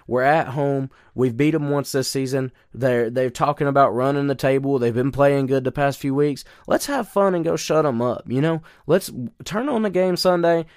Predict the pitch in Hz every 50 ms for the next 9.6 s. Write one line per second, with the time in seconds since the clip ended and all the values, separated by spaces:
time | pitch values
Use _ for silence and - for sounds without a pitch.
0 | _ _ - 135 131 - - 131 151 165 160 147 143 143 143 175 220 226 - 214
1 | 208 196 180 - - - 127 131 127 120 127 135 143 180 208 226 - 190 196 190
2 | 196 185 165 165 165 165 156 131 139 151 160 156 156 147 - 131 139 175 175 -
3 | 180 185 175 - 165 147 135 123 90 - - - - 180 180 175 156 147 - -
4 | 127 120 127 151 170 170 170 165 160 156 147 - - - - - _ _ - -
5 | 127 123 139 165 175 165 - - 175 160 160 160 151 139 127 - 135 - - -
6 | 220 196 - 156 156 151 151 139 - - 123 120 120 127 139 156 156 - 160 131
7 | 117 120 147 147 - 135 - - 131 127 123 - 127 117 117 107 107 98 92 98
8 | 92 - - - - _ _ _ _ _ 135 165 196 - - 190 185 190 180 -
9 | 208 202 190 - - 139 123 120 123 123 123